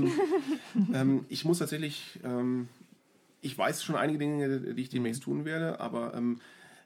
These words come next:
Speaker 1: mir ist auch klar, dass das ein großer Aufba-, Aufgabenbereich ist, den ich noch gar nicht wirklich übersch-, überblicken kann und von dem ich noch gar nicht, äh,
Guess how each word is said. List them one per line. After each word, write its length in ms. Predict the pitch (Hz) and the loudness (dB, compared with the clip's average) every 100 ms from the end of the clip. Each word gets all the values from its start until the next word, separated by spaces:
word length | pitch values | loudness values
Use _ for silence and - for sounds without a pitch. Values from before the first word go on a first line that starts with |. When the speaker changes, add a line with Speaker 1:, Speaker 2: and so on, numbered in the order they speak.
| _ | _
Speaker 1:
mir 140 | 127 127 | 2 2
ist 120 | 127 | 2
auch 180 | - - | -4 -2
klar, 160 | 139 | -2
dass 200 | 139 135 | -2 -4
das 300 | - 110 - | -6 -6 -8
ein 400 | 135 120 120 117 | -4 -2 0 -2
großer 260 | 110 135 170 | -4 -6 -4
Aufba-, 380 | - - - - - | -6 -4 -6 -6 -8
Aufgabenbereich 720 | 143 - 147 143 139 143 143 | -8 -4 -2 -2 -2 -2 -2
ist, 500 | - 139 - - - | -6 -6 -8 -12 -10
den 100 | - | -6
ich 140 | 120 123 | -4 -4
noch 120 | 113 | -8
gar 140 | - | -6
nicht 240 | 147 143 - | -6 -6 -6
wirklich 240 | 139 135 | -8 -8
übersch-, 300 | - - - - | -10 -10 -12 -10
überblicken 420 | - 120 147 165 | -6 -4 -4 -4
kann 280 | 151 147 147 | -4 -4 -4
und 280 | 120 120 - - | -4 -8 -10 -8
von 100 | 120 | -2
dem 100 | 120 | -2
ich 60 | 131 | -2
noch 140 | 113 | -6
gar 100 | 120 | -4
nicht, 360 | 139 135 - - - - | -4 -6 -14 -20 -18 -12
äh, 60 | - | -10